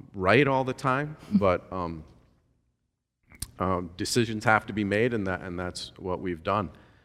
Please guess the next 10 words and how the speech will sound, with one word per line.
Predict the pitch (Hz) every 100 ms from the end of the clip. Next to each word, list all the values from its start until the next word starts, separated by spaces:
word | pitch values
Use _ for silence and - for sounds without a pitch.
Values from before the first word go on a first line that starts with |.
| _ _ -
Um, | 85 82 80
so, | 139 127 104 -
um, | 117 98 95
maybe | 104 117 135 147
you | 135
have | 120 110 98
m-, | 104 104 -
uh, | 98
members, | 104 104 107 104 -
uh, | 101 95 87